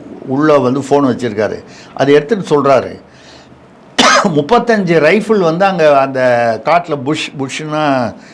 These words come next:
புதர்களுக்கு நடுவுல ஒளிச்சு வச்சிருக்கோம். மொத்தம் இருபத்தெட்டு பேர் போறாங்க, இருபத்தாறு பேர் போறாங்க." அதாவது யாருக்கோ தகவல்களை கொடுக்கிறார், "இவ்வளவு பேர் போறாங்க,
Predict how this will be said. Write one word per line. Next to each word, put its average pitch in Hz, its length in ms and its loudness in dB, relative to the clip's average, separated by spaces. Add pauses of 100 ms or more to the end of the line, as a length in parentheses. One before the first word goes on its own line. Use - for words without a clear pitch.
(120)
புதர்களுக்கு 156 680 0
நடுவுல 131 300 2
ஒளிச்சு 127 260 0
வச்சிருக்கோம். 92 520 -6 (680)
மொத்தம் 190 320 2
இருபத்தெட்டு 151 580 0
பேர் 147 180 2
போறாங்க, 131 360 0
இருபத்தாறு 135 560 0
பேர் 123 180 -2
போறாங்க." 101 680 -4 (400)
அதாவது 190 460 4
யாருக்கோ 226 680 4
தகவல்களை 208 580 2
கொடுக்கிறார், 107 520 -8 (680)
"இவ்வளவு 135 200 2
பேர் 131 300 2
போறாங்க, 104 480 -2